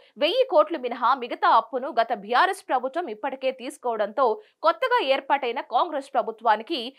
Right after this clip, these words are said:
నిధుల కొరత ఏర్పడింది. చివరి త్రైమాసికంలో అప్పు తీసుకునే పరిస్థితి లేకుండా పోయింది. దీంతో పదమూడు వేల కోట్ల అదనపు అప్పు కావాలని ఈ మేరకు అనుమతి ఇవ్వాలంటూ కేంద్ర ప్రభుత్వానికి విజ్ఞప్తులు చేసింది.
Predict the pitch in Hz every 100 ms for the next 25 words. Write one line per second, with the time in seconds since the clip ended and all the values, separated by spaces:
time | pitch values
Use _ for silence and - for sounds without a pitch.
0 | _ 262 330 494 - 190 185 - 370 165
1 | 196 202 185 170 185 - _ - 359 370
2 | 508 466 247 339 392 359 - 285 277 330
3 | 226 - 466 311 320 - 311 254 208 220
4 | 349 427 349 233 214 202 269 285 233 175
5 | - _ _ 214 440 453 269 262 285 427
6 | 440 349 294 339 349 277 277 233 233 339
7 | 339 254 220 214 311 - 247 311 285 240
8 | 359 269 262 240 269 - 311 - - -
9 | - 196 277 320 285 320 320 311 440 339
10 | 339 440 415 311 302 311 294 269 269 330
11 | 262 214 226 208 262 330 262 214 208 175